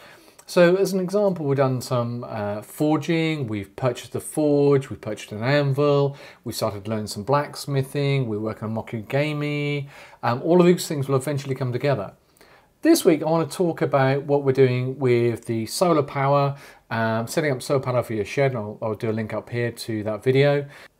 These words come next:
Recovering the lithium ion batteries, which is another video that we've done. Um, charging those batteries, make sure they're all prepared. Um, today we're gonna do a soldering iron unpacking video 'cause I need a soldering iron, but let me just show you what my thought processes are at the moment, how we're gonna bring this all together.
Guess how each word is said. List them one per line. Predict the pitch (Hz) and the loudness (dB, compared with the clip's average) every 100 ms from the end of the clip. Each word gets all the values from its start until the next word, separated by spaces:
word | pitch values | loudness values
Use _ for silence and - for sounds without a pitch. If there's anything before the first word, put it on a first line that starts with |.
| _ _ | _ _
Recovering | 131 131 208 196 165 | -2 4 4 6 2
the | |
lithium | 151 143 143 131 135 | 2 0 0 -2 -2
ion | 127 113 | -2 -2
batteries, | 107 107 110 202 180 | 0 -2 -2 -4 -4
which | 123 120 | -8 -8
is | 104 | -6
another | 107 123 123 | -2 0 0
video | 107 104 101 98 | 0 -2 -4 -4
that | 107 113 | -8 -8
we've | 101 - | -12 -10
done. | 104 101 139 - - - - - | -12 -10 -12 -14 -20 -20 -10 -2
Um, | 117 120 | -2 -2
charging | - 160 135 143 | 4 6 6 0
those | 123 | 0
batteries, | - 127 - 139 | 0 0 -2 -8
make | 139 127 | -6 -6
sure | 139 | -2
they're | 127 | -2
all | 120 | -2
prepared. | 113 123 104 104 120 160 - - - _ | -4 -8 -6 -6 -6 -8 -14 -20 -20 _
Um, | 165 165 175 - _ _ _ | 0 0 -2 -10 _ _ _
today | 208 226 277 | 2 2 2
we're | 254 | 2
gonna | 202 | 2
do | 185 180 165 | 4 4 4
a | 147 320 | 2 0
soldering | - - 185 170 139 | -2 2 4 4 2
iron | 123 117 117 - | 0 0 -2 -6
unpacking | 120 110 113 110 | -8 -4 -6 -4
video | 98 107 | -4 -2
'cause | 104 147 | -2 -2
I | |
need | 147 160 | -2 -2
a | 139 | -2
soldering | 139 143 131 101 | 0 0 -2 -4
iron, | 87 107 139 - _ | -6 -8 -10 -14 _
but | 247 | -2
let | 330 | 0
me | |
just | 370 370 | 2 0
show | - 226 | 4 6
you | 190 | 6
what | 160 180 180 | 6 0 0
my | 160 143 | -4 -4
thought | - 165 160 | 2 2 2
processes | 131 110 110 113 | -2 -4 -2 2
are | 120 | 2
at | 123 | 2
the | 120 | -2
moment, | 117 110 117 | -2 -4 -8
how | - 170 | -2 0
we're | 165 | 2
gonna | 143 | 0
bring | 143 139 | 0 0
this | 127 | -2
all | 123 107 | -4 -6
together. | 120 107 90 - | -2 -2 -2 -6